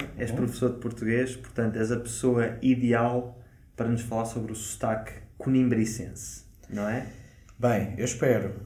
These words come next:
Speaker 2: Como nós dizemos na gíria do futebol, eu vou tentar honrar a minha camisola.
Speaker 1: Eu fiz um vídeo em que comparei os vários sotaques das principais cidades
Speaker 2: Uhum.
Speaker 1: e Coimbra saiu como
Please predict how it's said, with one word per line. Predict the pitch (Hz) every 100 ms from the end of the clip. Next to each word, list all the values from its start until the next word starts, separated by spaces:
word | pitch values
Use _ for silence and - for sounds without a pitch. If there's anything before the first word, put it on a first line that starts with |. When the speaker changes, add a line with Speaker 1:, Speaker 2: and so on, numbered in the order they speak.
| -
Speaker 2:
Como | - 120
nós | 123
dizemos | 120 120 113
na | 117
gíria | 117 113
do | 113
futebol, | - - 117 139 170 170 - - -
eu |
vou | 98
tentar | 104 101 117
honrar | 110 107 113
a | 117
minha | 120
camisola. | 120 131 120 90 87 85 - - - -
Speaker 1:
Eu | 147
fiz | 139 143
um | 139
vídeo | 127 123 117 113
em | 110
que | -
comparei | 160 151 139 127
os | 117
vários | 123 120 120
sotaques | - 117 110
das | - 107
principais | 117 117 117 110 110
cidades | - 110 120 - 104
Speaker 2:
Uhum. | 98 - - - -
Speaker 1:
e | 123
Coimbra | 120 131 143 139 139
saiu | - 131 127
como | 127 127 127